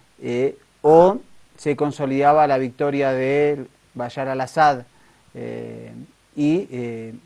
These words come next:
se garantizaba el fin de la guerra. Muchos analistas dicen que esto puede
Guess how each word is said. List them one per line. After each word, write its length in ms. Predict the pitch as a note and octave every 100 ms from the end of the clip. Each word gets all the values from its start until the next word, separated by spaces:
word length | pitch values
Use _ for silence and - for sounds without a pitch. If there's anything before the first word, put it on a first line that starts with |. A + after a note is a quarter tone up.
| _
se 140 | C3+
garantizaba 640 | C3 C3 B2+ C3 D3 D3
el 60 | C#3+
fin 160 | C#3+ C#3
de 80 |
la 120 | C3 B2+
guerra. 440 | D#3 C#3+ B2+ A#2 _ _ -
Muchos 340 | C#3 D#3+ D#3+
analistas 480 | D3 D3 D3+ D#3+ D#3
dicen 320 | D3+ D3 C#3+
que 160 | C#3 C#3+
esto 240 | C#3+ E3
puede 480 | - C#3 C3+ C#3 D3+